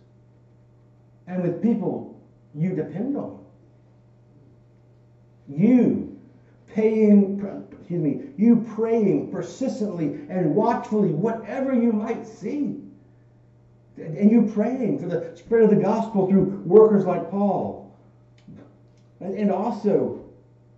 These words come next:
this peace ruling you looks like day in, day out, careful attention to gracious communications with non-Christians. Also,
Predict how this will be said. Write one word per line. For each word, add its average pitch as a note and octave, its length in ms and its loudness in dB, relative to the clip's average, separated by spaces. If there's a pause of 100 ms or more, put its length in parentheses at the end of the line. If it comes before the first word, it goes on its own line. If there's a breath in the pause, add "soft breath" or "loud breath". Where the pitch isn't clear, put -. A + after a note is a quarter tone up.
(1040)
this G#3 160 -14 (380)
peace A#3+ 260 -6
ruling G3+ 400 -6
you F3+ 220 0
looks F#3+ 240 -4
like E3 200 -10 (920)
day F#3+ 240 2
in, G3+ 340 2
day E3+ 220 -8
out, E3+ 320 -10 (600)
careful F#3+ 420 -12
attention C#3+ 600 -14 (1160)
to E3+ 60 -4
gracious G3 540 -2
communications D3+ 680 -6
with B2+ 100 -10
non-Christians. B2+ 800 -14 (1040)
Also, E3+ 640 -6